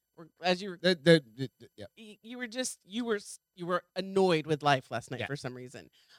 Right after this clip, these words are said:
Speaker 1: Um, and so I just told you, I was like, "Hey, man, what you did was uncool, and you made me feel like my feel good wasn't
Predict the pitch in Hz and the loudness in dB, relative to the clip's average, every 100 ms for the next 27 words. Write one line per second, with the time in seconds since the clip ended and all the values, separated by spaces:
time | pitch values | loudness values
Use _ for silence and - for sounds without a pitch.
0 | _ 185 180 170 165 - 202 226 220 214 | _ -4 -2 -2 -4 -6 -4 2 2 2
1 | 214 - 311 226 180 175 185 175 277 330 | -4 -6 -6 2 2 4 0 -2 -2 0
2 | 233 233 220 240 233 202 214 196 190 185 | 0 0 -4 -4 -2 -2 0 -2 -2 -6
3 | - 185 208 233 165 170 165 170 _ 175 | -4 0 2 0 0 0 -2 -10 _ -10
4 | 180 180 175 196 196 196 - 175 170 190 | -4 0 2 2 -4 -14 -14 -6 -2 0
5 | 170 156 165 160 156 _ 165 170 190 185 | 0 0 -2 -12 -12 _ -16 -10 -8 -6
6 | 190 190 156 160 165 175 160 - - | -6 -6 -4 0 0 0 -2 -2 -12